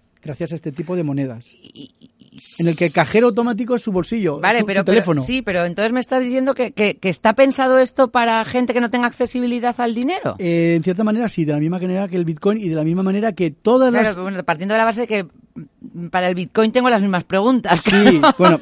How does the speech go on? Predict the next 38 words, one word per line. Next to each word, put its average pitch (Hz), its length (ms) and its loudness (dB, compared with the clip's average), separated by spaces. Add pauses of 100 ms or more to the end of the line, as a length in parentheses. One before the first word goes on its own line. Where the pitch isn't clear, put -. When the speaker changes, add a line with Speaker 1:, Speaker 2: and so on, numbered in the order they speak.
(100)
Speaker 1:
el 190 60 2
Bitcoin 277 260 4
es 262 120 2
un 214 60 2
poco 202 160 -2
más 190 140 -2
complicado. 151 400 0
Precisamente 214 400 2
Speaker 2:
Claro, 226 120 4
Speaker 1:
Libra 240 160 2
Speaker 2:
pero 240 60 4
Speaker 1:
es 220 60 0
lo 220 80 0
que 185 120 0
trata 175 340 -2
de 190 160 -2
solucionar. 139 640 -6
Speaker 2:
Ya, - 140 -6
ya, 262 100 -6
ya, - 60 -6
Speaker 1:
Trata 147 80 -6
Speaker 2:
vale, - 140 -4
Speaker 1:
de - 60 -2
Speaker 2:
vale, - 120 -4
vale. 190 140 -4
Speaker 1:
solucionar. 135 340 -8
Speaker 2:
Supongo 226 300 -2
que 180 80 4
Speaker 1:
Pero, 175 320 6 (280)
eh, 180 280 0
este 233 240 0
mercado 220 460 2
global 180 440 0
de 160 60 -6
acceso 165 300 -8
al 170 60 -4
dinero 160 320 -4
que 143 120 -6